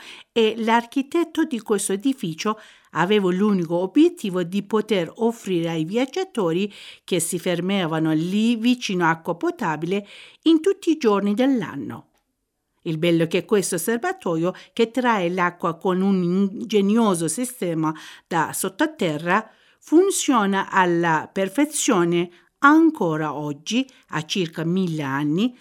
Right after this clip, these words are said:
dalla sua costruzione. Un altro degli edifici, in realtà più vicini ai giorni nostri, di Meibod è il Chaparkhane, o l'ufficio dove sostavano in epoca cacciaride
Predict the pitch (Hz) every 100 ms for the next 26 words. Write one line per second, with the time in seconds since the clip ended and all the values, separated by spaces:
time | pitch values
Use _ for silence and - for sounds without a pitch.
0 | _ - 170 165 170 - - 190 196 202
1 | _ - 220 - 247 247 - 180 - 135
2 | 135 _ _ _ _ _ _ _ _ _
3 | _ _ _ 320 381 415 403 330 269 247
4 | 196 190 - 170 - 190 - 214 185 180
5 | 170 190 147 202 165 220 220 - 180 160
6 | 156 151 175 165 170 151 175 151 127 -
7 | 226 262 - _ _ - 151 156 147 139
8 | 151 196 233 - - _ - 190 175 170
9 | 165 - 160 151 143 - 139 139 185 202
10 | - _ _ - 202 202 - 226 240 -
11 | 320 311 339 254 190 196 185 180 185 -
12 | _ _ _ - 285 294 - 180 165 160
13 | 170 160 202 208 170 170 156 147 139 -
14 | 226 226 170 139 143 196